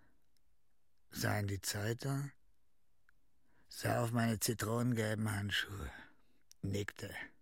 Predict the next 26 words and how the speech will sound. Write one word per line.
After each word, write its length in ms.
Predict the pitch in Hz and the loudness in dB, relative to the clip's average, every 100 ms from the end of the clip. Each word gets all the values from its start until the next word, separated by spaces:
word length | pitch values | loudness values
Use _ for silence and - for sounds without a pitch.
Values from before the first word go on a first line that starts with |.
| - - - - - - - - - - - - - - | -20 -20 -20 -20 -20 -20 -20 -20 -20 -20 -20 -20 -20 0
schüttelte 480 | - 113 104 101 104 | 2 4 2 0 0
den 180 | 107 104 | 0 0
Kopf 460 | 139 135 - - - - - - - - - - - - - - - - - - | 0 -2 -4 -14 -16 -20 -20 -20 -20 -20 -20 -20 -20 -20 -20 -20 -20 -20 -20 -6
und 180 | 98 - | -6 -2
niemand 380 | 101 101 107 - | 0 2 2 0
zeigte 360 | - 104 - | 0 -2 0
mich 240 | 107 110 117 | 0 0 0
an. 220 | 113 107 - - - - - - - - - - - - | -2 -2 -10 -20 -20 -20 -20 -20 -20 -20 -20 -20 -20 -8
War 180 | 101 101 | 2 4
ich 180 | 110 101 | 4 2
immun? 540 | 95 101 117 190 214 - - - - - - - - - - - - - - - - - - - - | 0 2 4 4 2 -4 -20 -20 -20 -20 -20 -20 -20 -20 -20 -20 -20 -20 -20 -20 -20 -20 -20 -20 -10
Und 220 | - 107 101 | 0 0 4
warum? 460 | 107 101 156 160 - - - - - - - - - - - - - - - - - - - - - - - - - - - - - | 2 6 4 4 -2 -18 -12 -4 0 0 2 0 0 -2 -4 -6 -8 -10 -12 -16 -16 -18 -20 -20 -20 -20 -20 -20 -20 -20 -20 -20 -14
Nur 220 | - 117 110 | 0 4 6
nun 220 | 110 117 | 6 4
verbrannten 560 | 120 104 104 110 107 | 2 0 2 0 0
mir 120 | 113 110 | 0 2
die 160 | 110 | 2
Handschuhe 460 | 110 107 - 110 107 | 2 2 2 2 0
die 140 | 101 | -2
Finger, 340 | - - 110 104 | -4 -2 0 2
als 220 | 104 107 | 0 0
wären 240 | 107 107 | 0 0
sie 100 | 104 | 0
aus 140 | 104 - | 2 2
Schwefel. 640 | - 113 117 113 104 | 2 2 -2 -2 -6